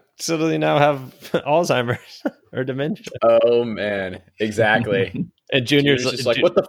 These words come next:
Speaker 2: fuck?"
Speaker 1: Yeah.
Speaker 2: <laughs>
Speaker 1: He's like, "I'm fucked. <laughs> I'm gonna whack you." <laughs>
Speaker 2: Livia is always, like, playing the game, I think, on, like, as high a level as,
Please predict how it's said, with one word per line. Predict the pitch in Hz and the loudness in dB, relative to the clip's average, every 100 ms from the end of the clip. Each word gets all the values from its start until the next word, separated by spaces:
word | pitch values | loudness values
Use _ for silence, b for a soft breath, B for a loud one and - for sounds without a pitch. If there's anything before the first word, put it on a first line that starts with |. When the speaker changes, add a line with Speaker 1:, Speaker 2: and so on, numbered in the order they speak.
| - | 0
Speaker 2:
fuck?" | 175 156 | 2 2
Speaker 1:
Yeah. | 170 135 180 - 202 175 156 151 | 2 2 0 0 2 2 2 0
Speaker 2:
<laughs> | 120 | 0
Speaker 1:
He's | 110 | 0
like, | 123 | 0
"I'm | 113 | -2
fucked. | - - 120 135 123 | -6 -8 -2 -2 -2
<laughs> | - 127 113 - - - - _ _ _ - | -6 -8 -10 -14 -16 -16 -18 _ _ _ -10
I'm | 123 | -4
gonna | 135 | 0
whack | 135 131 - | 2 2 2
you." | 156 170 127 101 B B 220 659 - | 2 4 2 -2 B B -12 -14 -16
<laughs> | _ _ _ _ - | _ _ _ _ -10
Speaker 2:
Livia | 123 127 147 175 185 | -4 0 2 4 4
is | 147 143 123 | 4 2 2
always, | 135 139 139 - | 2 2 0 0
like, | 131 113 - _ _ _ | 0 0 -4 _ _ _
playing | - 113 120 120 | -4 0 2 2
the | 113 | 0
game, | 101 101 104 | 0 2 2
I | 101 | 2
think, | 92 107 95 | 0 -2 0
on, | 98 95 | -2 -2
like, | 95 95 | 0 -2
as | 95 98 | -2 -6
high | - 104 | -2 2
a | 104 | 4
level | 101 98 95 95 98 | 2 0 0 0 -2
as, | - 98 92 90 87 - | 0 0 0 -2 -6 -12